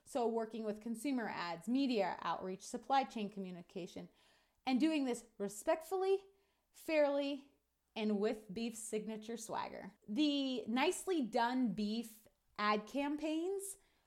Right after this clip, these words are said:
reached more than seven hundred thousand consumers. So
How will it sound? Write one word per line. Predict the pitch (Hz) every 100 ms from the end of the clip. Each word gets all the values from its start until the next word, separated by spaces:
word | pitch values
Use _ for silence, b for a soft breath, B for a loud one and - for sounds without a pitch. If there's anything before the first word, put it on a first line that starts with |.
| b
reached | 269 294 - -
more | 247 254 254
than | 226 220 214
seven | - - 311 294 330
hundred | 302 285 269 254 214
thousand | 190 196 202 233 226
consumers. | 220 214 208 190 196 220 254 b b b
So | - - 240 226 220 208 196